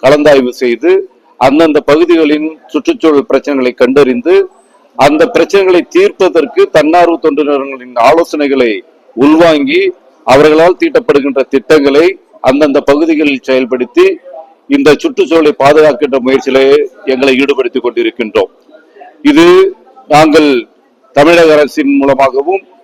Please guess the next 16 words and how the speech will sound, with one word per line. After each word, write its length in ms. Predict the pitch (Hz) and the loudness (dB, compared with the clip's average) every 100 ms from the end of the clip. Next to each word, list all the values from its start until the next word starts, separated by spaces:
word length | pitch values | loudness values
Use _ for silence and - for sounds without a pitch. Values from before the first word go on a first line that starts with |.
| _ - | _ -2
புதுச்சேரி 480 | 151 180 175 165 | 0 2 2 2
அரசாங்கத்தின் 580 | 156 135 151 151 151 147 | 2 0 0 0 -2 -2
மூலமாகவும் 720 | 135 139 135 127 123 139 180 - _ _ - | 0 0 2 0 -2 -4 -8 -10 _ _ -4
இன்றைக்கு 520 | 139 147 160 131 151 | -2 2 0 0 0
மக்களுக்கு 500 | 131 135 190 180 160 - | 0 -2 0 0 -2 -2
செயல்படுத்துகின்ற 880 | 156 156 147 127 131 131 123 120 92 - _ _ _ _ _ _ | 0 0 -2 -2 -4 -2 2 2 0 -6 _ _ _ _ _ _
வனத்துறையின் 760 | 131 165 135 170 160 151 135 123 - | 0 0 0 0 2 0 -2 -4 -4
திட்டங்களையும் 680 | 147 151 127 139 139 165 | -2 0 0 0 0 -2
மற்ற 260 | 170 143 151 | -4 -4 -4
திட்டங்களையும், 680 | 143 123 151 143 143 160 190 - _ _ _ _ _ _ _ _ _ _ _ - 135 | -4 0 0 0 0 -2 -6 -12 _ _ _ _ _ _ _ _ _ _ _ -16 -2
எ, 300 | 131 123 120 | 2 4 4
பெற்று 720 | 113 165 - - 214 214 196 - _ | 2 0 -2 0 2 2 0 -6 _
அந்த 260 | 139 151 | -2 0
ப-, 160 | - 156 | 0 2
அந்தந்த 640 | 147 160 170 156 151 143 - | 2 2 0 0 2 2 2
பகுதிகளில் 600 | 147 160 160 156 185 | 0 0 0 0 -2